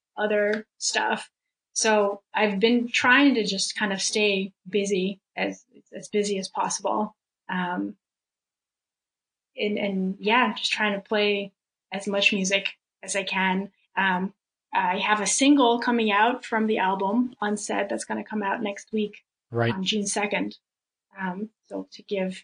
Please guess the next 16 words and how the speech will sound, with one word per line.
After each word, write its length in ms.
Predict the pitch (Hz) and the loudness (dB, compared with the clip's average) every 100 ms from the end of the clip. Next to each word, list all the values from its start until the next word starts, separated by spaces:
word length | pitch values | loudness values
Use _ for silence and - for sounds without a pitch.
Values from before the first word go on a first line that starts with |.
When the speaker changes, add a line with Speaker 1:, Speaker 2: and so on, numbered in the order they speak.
| - | -18
Speaker 1:
to 80 | - | -12
give 120 | 208 | -10
my 120 | 196 190 | -8 -4
friends 260 | 208 202 | -2 -2
a 40 | 196 | -2
little 240 | 196 196 | -2 -4
preview. 600 | - 220 202 196 190 208 _ _ _ 185 | -2 -4 -2 -2 -2 -4 _ _ _ -8
Um, 480 | 185 180 180 185 - _ _ _ _ _ _ _ _ _ _ _ _ _ _ - | -6 -6 -8 -12 -16 _ _ _ _ _ _ _ _ _ _ _ _ _ _ -2
and 200 | 208 208 | 0 4
yeah, 180 | 226 254 | 4 4
just 320 | 240 240 - | 4 0 2
kind 160 | 285 285 | 4 4
of 140 | 294 | 4
to, 260 | 269 226 220 - _ 233 | 0 0 -2 -12 _ -6
starting 540 | - 233 220 226 220 | -2 2 4 2 0
to, 380 | 220 214 196 | 0 0 0